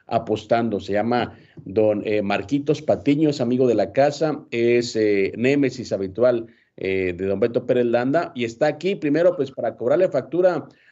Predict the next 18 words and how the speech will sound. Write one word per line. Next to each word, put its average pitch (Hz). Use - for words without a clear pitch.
a, 110
a 110
Beto 165
Pérez 170
Landa, 170
que 151
creo 156
que 143
también 123
tendrá 131
por 127
ahí 123
derecho 123
de 110
respuesta. 98
¿Cómo 180
estás, 165
Marquito? 123